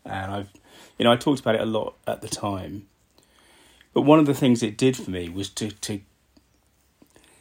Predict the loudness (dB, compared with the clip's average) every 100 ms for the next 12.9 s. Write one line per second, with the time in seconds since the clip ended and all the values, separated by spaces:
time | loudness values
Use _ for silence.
0 | _ 0 2 4 6 6 4 -2 2 6
1 | 6 4 0 -2 -2 -4 0 0 -2 -6
2 | -4 -4 -4 -2 -2 -4 -4 2 2 2
3 | -2 -4 -2 0 0 0 -8 -16 _ -20
4 | _ -20 _ -6 -4 2 2 2 0 0
5 | 0 -2 0 0 0 -4 -4 -4 -4 -8
6 | _ _ _ _ _ _ _ _ _ _
7 | -6 -6 -4 0 2 2 -2 -6 -6 -4
8 | -6 -2 0 0 0 -6 -6 -6 -4 -4
9 | -4 -4 -4 -4 -2 0 2 0 -2 -6
10 | -6 -6 -4 -2 0 0 -2 -2 -4 -6
11 | -8 -6 -6 -6 -6 -6 -8 -8 -8 -6
12 | -6 -4 -4 -4 -6 -12 -12 -12